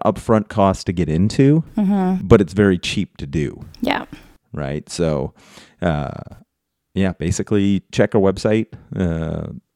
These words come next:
Speaker 1: you know, over the next, uh, number of months as we get these episodes out.
Speaker 2: Oh, this is new. We have a website.
Speaker 1: Yeah.
Speaker 2: <laughs> Live wild radio dot com
Speaker 1: Yeah.
Speaker 2: or dot C A.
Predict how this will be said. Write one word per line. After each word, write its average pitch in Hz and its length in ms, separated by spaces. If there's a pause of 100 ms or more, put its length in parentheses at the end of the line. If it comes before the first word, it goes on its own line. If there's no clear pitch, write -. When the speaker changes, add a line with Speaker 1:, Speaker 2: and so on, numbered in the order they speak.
Speaker 1:
you 95 80
know, 85 140
over 80 120
the 78 120
next, - 380 (480)
uh, 73 380 (500)
number 98 300
of 85 100
months 95 360
as 95 160
we 92 80
get 92 180
these 92 220
episodes 107 440
out. 117 280 (120)
Speaker 2:
Oh, 247 80
this 240 140
is 226 100
new. 277 200
We 190 100
have 185 100
a 185 60
website. 185 440 (500)
Speaker 1:
Yeah. 202 260 (380)
Speaker 2:
<laughs> - 1800
Live 240 340
wild 220 300
radio 214 440
dot 190 280
com 202 380
Speaker 1:
Yeah. 127 180
Speaker 2:
or 220 100
dot 208 300
C 226 220
A. 190 380